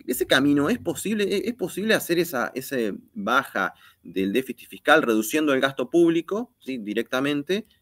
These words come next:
ni siquiera mejorando quizá el perfil de recaudación, sino bajando el gasto público,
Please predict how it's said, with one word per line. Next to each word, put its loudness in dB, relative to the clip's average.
ni -12
siquiera 4
mejorando -2
quizá -2
el 0
perfil -4
de 4
recaudación, 0
sino -2
bajando 0
el -6
gasto -2
público, 0